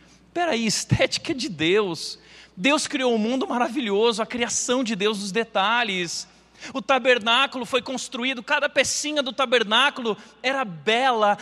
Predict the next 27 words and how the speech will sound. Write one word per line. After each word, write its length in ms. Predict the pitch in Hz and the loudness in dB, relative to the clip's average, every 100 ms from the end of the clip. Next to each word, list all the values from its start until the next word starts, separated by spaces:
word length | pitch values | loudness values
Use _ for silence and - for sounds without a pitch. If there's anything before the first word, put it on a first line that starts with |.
| - | -2
apontava 640 | 240 247 254 - 262 262 | -2 -2 -8 0 0 0
pra 160 | 240 262 | 0 -2
beleza 640 | 220 226 220 240 302 220 | 0 -2 -2 -4 -6 -4
e 40 | |
majestade 800 | 240 226 214 - - 233 269 220 | -4 -4 -4 -8 -2 2 2 -2
de 140 | 185 202 | -8 -4
Deus 280 | 220 254 | -2 -2
e 60 | 208 | -4
tinha 180 | - 294 | -6 -6
um 60 | |
significado 1040 | 277 - 269 - 269 - 247 254 302 226 - - - | -6 -6 -8 -8 -12 -8 -4 0 0 -2 -8 -10 -2
que 80 | |
apontava 680 | 277 269 247 254 285 311 240 | 0 0 -4 0 2 2 0
pro 160 | 226 262 | -4 -6
caráter, 760 | - 247 220 254 311 311 220 | -4 0 2 4 2 2 -6
pra 200 | - 254 | -4 -4
glória 440 | 226 214 226 254 262 | -2 -2 -2 -2 -4
de 140 | 226 | -8
Deus. 720 | 247 302 359 415 277 - - _ _ _ _ _ _ - | -6 -4 -2 -4 -6 -10 -16 _ _ _ _ _ _ -12
Então 240 | 269 330 330 | -4 0 2
a 60 | |
estética 680 | 320 - - 294 311 - - | 0 -2 2 4 2 0 -4
não 160 | 277 285 | -4 -2
é 60 | 285 | -4
pecado, 720 | 302 - 311 262 302 254 220 | -6 -8 -4 0 0 -2 -6
pelo 260 | 285 311 | -6 -6
contrário. 720 | - 311 277 277 330 330 240 | -4 -6 -4 -2 0 0 -2